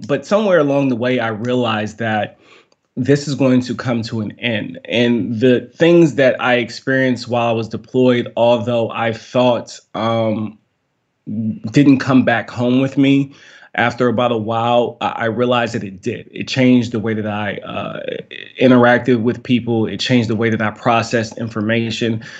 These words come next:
It changed the way that I processed stress. Um, and then one day, uh, there was a, well, about a year and a half ago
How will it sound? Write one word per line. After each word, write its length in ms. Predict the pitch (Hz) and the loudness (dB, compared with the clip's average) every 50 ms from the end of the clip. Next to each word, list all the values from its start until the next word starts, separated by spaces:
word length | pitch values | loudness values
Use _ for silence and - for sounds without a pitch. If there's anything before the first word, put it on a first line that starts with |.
| - - - | -18 -12 -10
It 60 | 104 | -6
changed 300 | - - 143 135 131 123 | -2 0 2 2 4 2
the 60 | 123 | 2
way 140 | 110 120 120 | 0 0 0
that 100 | 113 113 | 0 -2
I 120 | 113 113 | -4 -4
processed 540 | 107 - - 117 110 110 107 - 120 104 - | -6 -6 -4 -2 -2 -2 -2 -4 -8 -8 -8
stress. 460 | - - - 123 117 101 101 - - - _ - - - - _ - | -8 -4 0 0 0 0 -2 -8 -14 -18 _ -20 -20 -20 -20 _ -10
Um, 420 | - 113 113 113 113 113 - - - | -6 -4 -2 -2 -2 -2 -4 -2 0
and 200 | - 131 127 127 | 4 4 6 6
then 220 | 131 123 123 113 | 6 4 4 4
one 280 | 110 139 143 143 143 131 | 4 4 4 4 4 4
day, 460 | 131 135 143 147 135 123 120 120 117 | 4 4 4 4 2 2 0 -2 -6
uh, 260 | 101 117 120 120 120 | -6 -8 -6 -6 -6
there 160 | 117 113 120 | -4 -6 -6
was 180 | 117 117 110 104 | -6 -6 -8 -6
a, 320 | 117 113 110 110 - - - _ _ _ - | -6 -6 -6 -6 -8 -12 -16 _ _ _ -4
well, 480 | 120 120 117 113 110 110 107 - - _ _ - 117 104 76 - _ _ _ _ _ _ _ _ _ _ _ _ _ - | -2 0 2 2 2 2 0 -2 -6 _ _ -10 -10 -10 -10 -12 _ _ _ _ _ _ _ _ _ _ _ _ _ 2
about 380 | 127 117 117 117 117 113 113 | 4 4 6 6 4 4 4
a 60 | 120 113 | 2 0
year 300 | 107 107 113 131 135 139 | 0 0 0 0 2 2
and 80 | 131 | 2
a 60 | 127 | 0
half 240 | 113 131 143 143 143 | 0 0 0 0 -2
ago 440 | 135 117 117 113 113 117 127 131 - | -2 -4 -2 -2 -2 -2 -4 -6 -10